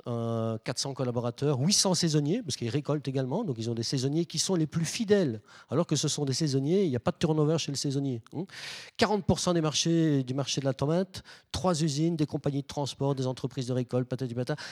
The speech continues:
La croissance la plus rapide du secteur, hein. Avec un modèle très particulier, c'est que là, il n'y a pas de chef parce que tout le monde est chef.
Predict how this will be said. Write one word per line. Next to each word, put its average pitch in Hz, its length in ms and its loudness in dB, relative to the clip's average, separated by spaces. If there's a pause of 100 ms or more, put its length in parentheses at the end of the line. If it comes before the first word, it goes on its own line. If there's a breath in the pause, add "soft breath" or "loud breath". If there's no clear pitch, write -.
La 139 100 0
croissance 170 540 -2
la 143 80 -2
plus 165 180 -2
rapide 175 640 -4
du 135 100 -4
secteur, - 640 -8 (280)
hein. 123 100 -10 (1400 loud breath)
Avec 131 180 -4
un 147 40 -2
modèle 151 300 0
très - 160 -2
particulier, 156 600 -4
c'est 151 140 -2
que 151 120 -6
là, 156 60 2
il - 20 2
n'y 143 60 2
a 131 40 0
pas 156 120 -4
de - 60 -8
chef 180 160 -2
parce 151 140 -4
que 156 60 -4
tout 160 120 -4
le 156 40 -2
monde 151 120 -6
est 139 40 -4
chef. - 300 -8